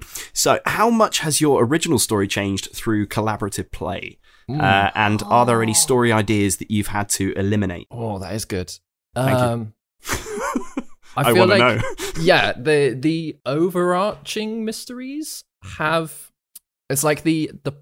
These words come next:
Speaker 2: the main points are set in stone, but some of the details have been, uh, shifted, if that makes sense. So, like, the, so basically anything that I've said right at the beginning of the campaign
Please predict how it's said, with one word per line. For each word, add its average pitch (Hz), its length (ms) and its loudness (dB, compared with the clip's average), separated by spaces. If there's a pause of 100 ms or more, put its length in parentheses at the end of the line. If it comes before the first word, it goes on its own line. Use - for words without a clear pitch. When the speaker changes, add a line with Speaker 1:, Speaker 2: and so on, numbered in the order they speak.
(160)
Speaker 2:
the 139 180 -10
main 143 420 2
points - 640 -2 (460)
are 110 100 0
set - 220 2
in 104 100 2
stone, 76 460 -2 (640)
but 110 120 -2
some 131 240 2
of 123 120 -2
the 123 80 -2
details 101 480 -2
have 95 180 -6
been, 92 360 -4 (340)
uh, 92 160 0
shifted, - 520 -4 (500)
if - 160 -14
that 92 140 -4
makes - 500 -12
sense. - 560 -10 (340)
So, 143 140 4
like, 123 220 2
the, 123 280 -2 (480)
so 139 160 0
basically 123 500 2
anything 143 320 2
that 120 80 4
I've 117 120 4
said 120 200 0
right 113 140 6
at 85 60 2
the 101 60 -4
beginning 104 300 0
of 92 80 -6
the - 80 -6
campaign 87 560 -6